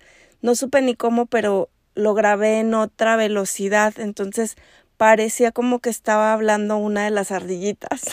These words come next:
<laughs> Entonces lo que pensé es que para no verme tan presionada, porque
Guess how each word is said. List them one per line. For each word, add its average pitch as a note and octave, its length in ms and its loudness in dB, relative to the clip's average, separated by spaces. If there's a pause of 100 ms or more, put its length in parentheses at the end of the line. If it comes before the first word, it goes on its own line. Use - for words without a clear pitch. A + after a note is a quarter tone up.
(680)
<laughs> - 800 -14
Entonces C4+ 720 4
lo D4 120 0
que B3 120 0
pensé A#3+ 800 0
es A3 240 -2
que A3 240 -2
para F#3+ 300 -2
no G#3 100 -2
verme A#3+ 300 0
tan B3 180 0
presionada, B3+ 640 0
porque G3 540 -8